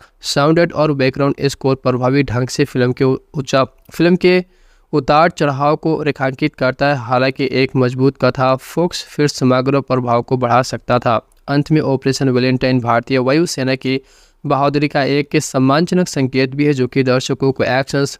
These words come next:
देशभक्ति और फिर नाटक का मिश्रण पेश किया है फिल्म में। हालांकि ये अपनी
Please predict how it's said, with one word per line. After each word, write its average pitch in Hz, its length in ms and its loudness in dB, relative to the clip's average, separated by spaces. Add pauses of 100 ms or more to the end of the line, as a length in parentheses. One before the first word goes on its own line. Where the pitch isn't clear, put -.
देशभक्ति 160 560 0
और 139 300 0
फिर 127 280 -2 (440)
नाटक 151 320 0
का 170 140 0
मिश्रण 143 460 0 (100)
पेश 139 220 0
किया 135 260 -2
है 135 80 -2
फिल्म 127 240 -2
में। 135 140 0
हालांकि 127 460 -2
ये 135 100 2
अपनी 139 400 0